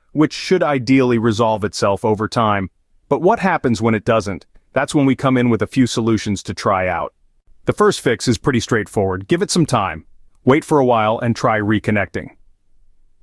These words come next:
Bell suggests that this simple step should be enough to resolve the issue. However, if the problem persists,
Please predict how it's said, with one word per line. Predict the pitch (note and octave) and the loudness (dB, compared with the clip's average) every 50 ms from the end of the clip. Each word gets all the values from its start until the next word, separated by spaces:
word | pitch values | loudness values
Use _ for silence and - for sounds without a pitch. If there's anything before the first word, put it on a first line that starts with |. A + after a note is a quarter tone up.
| _ _ - | _ _ -2
Bell | E3 F#3 G#3+ G#3 | 0 0 0 0
suggests | - G3 E3+ B2+ B2 C#3+ B2+ A2+ - - | 0 0 0 2 2 0 0 0 0 -2
that | B2+ A2+ - | -2 0 2
this | - C3+ B2+ - | 2 2 2 0
simple | - - E3+ D#3+ - - B2 | 0 -2 0 0 0 0 -2
step | - - - C#3 A#2+ G2+ G#2 - - - - - | -2 -2 0 0 0 0 -2 -6 -10 -20 -20 -18
should | - - - C#3+ A#2 | -4 -2 -2 0 2
be | C#3+ C#3+ C3+ | 4 4 4
enough | B2 C3 D3 C#3+ A#2+ - | 4 4 2 2 0 -2
to | - C3+ | -2 -2
resolve | A#2 A#2 A2 F#2+ A#2+ A2+ A2 G#2+ G2 | 0 0 0 0 0 0 0 0 -2
the | A2 G#2+ G2+ | 0 0 0
issue. | F#2+ F2+ - - F#2 - - - _ _ _ _ _ _ | -2 -2 -4 -8 -10 -12 -14 -18 _ _ _ _ _ _
However, | - D3 D3+ E3 F#3 F3 D#3 E3 D#3+ | -4 -2 0 2 0 0 0 -2 -4
if | D3 C3+ - | -6 -4 -4
the | - C3 | -4 -2
problem | - G#3 A3 C4 B3+ B3+ A#3 F#3+ | 0 0 -2 0 0 0 -2 -2
persists, | - - D3+ B2+ - - F#3 D#3+ A#2+ G2 - - - | 0 0 -2 -2 0 0 2 2 2 0 -2 -8 -10